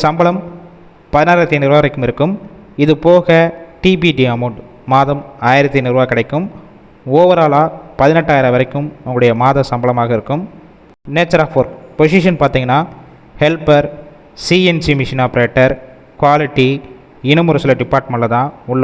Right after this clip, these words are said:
ஒர்க் பண்ண போறீங்க. இந்த வேலைவாய்ப்பிற்கு நீங்க ஃப்ரெஷராக வந்தாலும் எந்த மாதிரி வேலை பார்க்கணும்னு சொல்லிட்டு உங்களுக்கு கம்பெனிக்குள்ளேயே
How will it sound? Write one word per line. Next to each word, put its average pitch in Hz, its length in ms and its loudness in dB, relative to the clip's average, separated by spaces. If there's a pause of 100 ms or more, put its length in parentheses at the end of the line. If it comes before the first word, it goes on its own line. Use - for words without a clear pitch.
ஒர்க் 117 140 -6
பண்ண 123 200 0
போறீங்க. 110 260 -2 (1160)
இந்த 160 100 2 (100)
வேலைவாய்ப்பிற்கு 170 640 4 (480)
நீங்க 139 240 2
ஃப்ரெஷராக 156 440 2
வந்தாலும் 135 320 0 (640)
எந்த 156 220 2
மாதிரி 156 220 4
வேலை 143 160 4
பார்க்கணும்னு 135 260 -2
சொல்லிட்டு 123 300 0 (340)
உங்களுக்கு 127 340 0
கம்பெனிக்குள்ளேயே 135 500 2